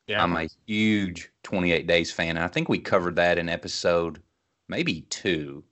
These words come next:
Speaker 2: is when we talked about zombie virus films. And I've got Twenty-eight Days scored a perfect ten out of ten.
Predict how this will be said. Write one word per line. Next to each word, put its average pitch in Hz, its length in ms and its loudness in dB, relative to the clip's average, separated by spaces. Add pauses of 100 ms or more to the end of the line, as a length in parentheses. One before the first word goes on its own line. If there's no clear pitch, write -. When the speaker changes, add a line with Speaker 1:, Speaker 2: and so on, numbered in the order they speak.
(840)
Speaker 2:
is 85 140 -6
when 82 160 -2
we 82 80 -2
talked 82 260 0
about 78 300 2
zombie 82 360 0
virus 80 400 0
films. 78 640 -12 (760)
And 80 400 -2
I've 123 260 4
got 107 440 0
Twenty-eight 101 400 -4
Days 92 300 -2
scored 87 280 -6
a 85 40 -4
perfect 87 420 -2
ten 90 220 -6
out 85 140 -2
of - 140 -14
ten. 92 420 -4